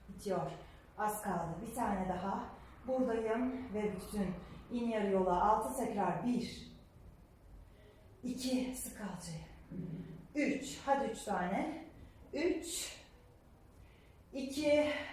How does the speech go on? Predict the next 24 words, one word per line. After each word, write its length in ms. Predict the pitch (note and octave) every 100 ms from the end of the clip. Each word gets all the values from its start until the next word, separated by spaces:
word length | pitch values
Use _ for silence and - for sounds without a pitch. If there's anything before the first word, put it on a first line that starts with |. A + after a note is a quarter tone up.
| - - - - - - - -
Ve 120 | B3+ B3
son. 800 | - - A#3+ A#3 A3+ A3+ B3 A#3+ - - -
Yavaşça 460 | C#4+ A#3 A3 G#3 -
parmak 360 | G3 F#3+ F#3+ F#3
ucu 280 | F3+ D#3+ G3+
topuk. 580 | F#3+ G3 G#3 A3 - - - - - -
Ayaklarını 920 | G3+ G3+ G3+ G3+ G3+ F#3+ F3+ F3 F3+ - -
mat 360 | G#3 A3+ A3+ -
genişliğinde 720 | F#3+ F3 F3 F3+ F3 - F#3+
iki 140 | -
yana 480 | G3 F3+ - - G#3
aç. 200 | A#3+ B3+ - - - - -
Dizlerin 760 | G3 G#3 F#3+ G#3 G3 G3+ G3 F#3+
ve 160 | F#3+
ayak 300 | - A3+ -
parmak 280 | A3 G3 F#3
uçların 300 | - G3+ G3+
dışarıyı 420 | - F3+ E3+ E3
göstersin. 580 | E3 D#3+ D#3+ D#3+ D#3+ - - - - - - - B3+
İn 140 | B3
aşağıya 720 | F#3+ F3 - E3+ E3 E3 D#3+
bir, 220 | F#3+ G#3
tamamen 540 | G#3 G3+ F#3 E3 D#3+ E3
bırak. 460 | E3 E3+ A#3+ -